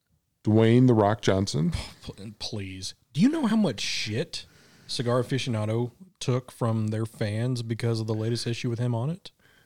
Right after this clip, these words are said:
Speaker 1: For what purpose?
Speaker 2: He's not a cigar smoker. Like he says, like, in the article, like, "I don't smoke cigars." It was more like a peddling of, like, pushing tequila and shit. Like,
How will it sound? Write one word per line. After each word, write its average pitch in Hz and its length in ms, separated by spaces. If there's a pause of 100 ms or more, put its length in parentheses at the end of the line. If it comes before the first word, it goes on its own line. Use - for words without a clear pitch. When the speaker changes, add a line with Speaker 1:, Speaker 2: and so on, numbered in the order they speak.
(540)
Speaker 1:
For - 260
what 123 180
purpose? - 540
Speaker 2:
He's 165 160
not 170 180
a - 20
cigar 139 300
smoker. - 400 (580)
Like 120 160
he 139 80
says, 127 340
like, 113 140
in 120 100
the 120 100
article, 110 340
like, 95 200
"I 101 160
don't 98 200
smoke - 220
cigars." 98 380 (240)
It 135 80
was 131 140
more 127 340
like 110 240
a 113 40
peddling 117 560
of, 104 260
like, 95 260 (560)
pushing 117 340
tequila 107 500
and 98 180
shit. 90 260
Like, 98 280